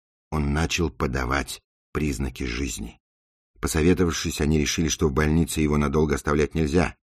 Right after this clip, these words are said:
ведь, узнав, что Макс избежал смерти, Пластик Толстоу сделает все, чтобы убить его.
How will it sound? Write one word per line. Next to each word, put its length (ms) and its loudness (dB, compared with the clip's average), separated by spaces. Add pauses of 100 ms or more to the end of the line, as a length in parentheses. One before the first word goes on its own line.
(240)
ведь, 180 -4
узнав, 340 2
что 260 -2
Макс 520 2
избежал 560 -2
смерти, 680 0 (500)
Пластик 480 0
Толстоу 540 2
сделает 500 -2
все, 480 -6 (260)
чтобы 440 -4
убить 520 -8
его. 360 -14